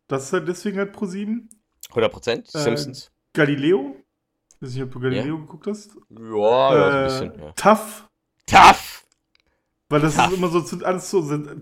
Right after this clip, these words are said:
Speaker 1: lief alles immer so hintereinander weg.
Speaker 2: Ja. Und vor Tough lief aber,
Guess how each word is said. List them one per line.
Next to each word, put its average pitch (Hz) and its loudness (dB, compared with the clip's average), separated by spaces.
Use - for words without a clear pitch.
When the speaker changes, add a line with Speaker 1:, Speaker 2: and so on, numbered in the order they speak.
Speaker 1:
lief 165 -6
alles 185 0
immer 180 -4
so 156 -6
hintereinander 165 -2
weg. - -6
Speaker 2:
Ja. 127 0
Und 135 -2
vor - 0
Tough - -4
lief 143 -12
aber, 123 -6